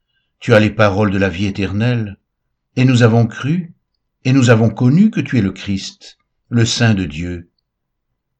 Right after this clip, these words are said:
Jésus leur répondit, « N'est-ce pas moi qui vous ai choisis, vous les douze,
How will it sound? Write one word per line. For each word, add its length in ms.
Jésus 380
leur 180
répondit, « 760
N'est-ce 300
pas 160
moi 280
qui 140
vous 200
ai 40
choisis, 460
vous 160
les 160
douze, 500